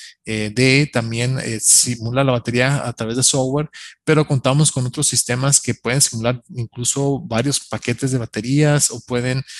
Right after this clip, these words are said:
simul-, eh, probar un paquete grande o, o varios paquetes de diferentes características, ¿sí? Entonces, ah, este es, es un sistema escalable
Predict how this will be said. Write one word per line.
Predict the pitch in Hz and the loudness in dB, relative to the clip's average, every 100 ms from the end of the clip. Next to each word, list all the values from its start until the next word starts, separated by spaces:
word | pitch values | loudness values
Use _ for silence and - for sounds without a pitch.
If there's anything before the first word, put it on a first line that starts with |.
| - | -10
simul-, | - - 120 113 107 | -4 -2 0 -2 -4
eh, | 110 | -4
probar | 107 113 104 123 143 | -4 -6 0 2 4
un | 143 | 2
paquete | 147 139 - | 2 0 0
grande | 139 127 131 139 | 2 2 2 0
o, | |
o | 117 110 113 123 117 113 104 | -2 -4 -8 -10 -8 -8 -8
varios | 107 113 127 - | -4 -4 -4 -6
paquetes | 117 117 - 120 | -8 -6 -4 -4
de | |
diferentes | 113 - 110 110 120 | -4 -6 -8 -4 -2
características, | - 110 104 - 107 156 - - 104 98 | 0 -2 -4 -4 0 0 0 -4 -6 -6
¿sí? | 107 117 135 | -10 -6 -4
Entonces, | 113 117 107 - 120 - - - - - - | -4 -6 -4 -2 -2 -4 -6 -12 -14 -16 -6
ah, | 113 107 107 | -2 0 0
este | 117 117 143 | -2 2 4
es, | - - | 2 0
es | 127 120 - | -4 -4 0
un | |
sistema | 131 - 131 135 | 0 0 2 2
escalable | - 127 123 123 131 147 | 4 4 6 4 2 0